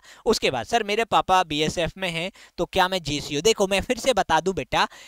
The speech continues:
जिनको भी डिफेंस कोटा लेना है ना, डिफेंस वाला कोटा जिन्हें भी चाहिए, उनके लिए मैं एक सूचना बता देना चाहता हूं। डिफेंस कोटा उनको मिलता है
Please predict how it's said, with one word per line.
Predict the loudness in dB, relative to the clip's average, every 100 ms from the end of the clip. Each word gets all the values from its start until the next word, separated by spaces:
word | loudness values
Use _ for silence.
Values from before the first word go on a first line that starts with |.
| -20 _ _ _ _ _ _ -12
जिनको | 2 2 6 8
भी | 8 6
डिफेंस | 6 4 6 4 2 -6 0
कोटा | 4 6 6 4
लेना | 2 2 4 4
है | 2
ना, | 0 -2
डिफेंस | 2 0 4 2 2 2
वाला | 4 6 6
कोटा | 4 2 4 2
जिन्हें | 2 -2 -2
भी | -4
चाहिए, | -2 -2 0 -2 4 4 4 -8 -6
उनके | -4 -4 -2 -2
लिए | 0 0
मैं | 0 -2
एक | -2 -4
सूचना | -8 -6 -2 0
बता | 2 2 2
देना | 2 0 -4
चाहता | -4 -4 0 2
हूं। | 2 0 -6 -8 -16 -2
डिफेंस | 0 4 2 0 -4
कोटा | 2 2 4 2
उनको | 2 -6 4 4
मिलता | 4 -2 2 2
है | 4 2 4 2